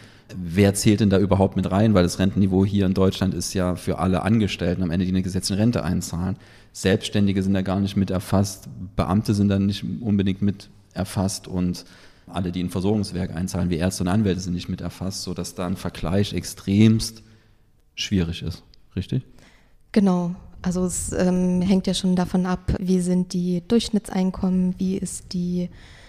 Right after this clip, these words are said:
Speaker 2: äh, das Preisniveau, das allgemeine, wie lange zahlt man ein, also was ist jetzt in Deutschland, ähm, geht man mit siebenundsechzig in Rente, in Schweden kann man schon mit fünfundsechzig oder noch eher gehen oder vielleicht auch später.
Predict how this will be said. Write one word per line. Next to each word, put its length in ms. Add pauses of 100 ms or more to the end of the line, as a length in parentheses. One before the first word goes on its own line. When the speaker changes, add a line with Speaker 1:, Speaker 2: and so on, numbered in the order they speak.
(340)
Speaker 2:
äh, 140
das 120
Preisniveau, 640
das 160
allgemeine, 800 (160)
wie 100
lange 280
zahlt 320
man 160
ein, 380
also 280 (160)
was 220
ist 220
jetzt 360
in 220
Deutschland, 600
ähm, 380
geht 160
man 100
mit 120
siebenundsechzig 880
in 80
Rente, 580
in 120
Schweden 580 (480)
kann 120
man 100
schon 140
mit 100
fünfundsechzig 720
oder 120
noch 180
eher 240
gehen 280
oder 160
vielleicht 280
auch 60
später. 600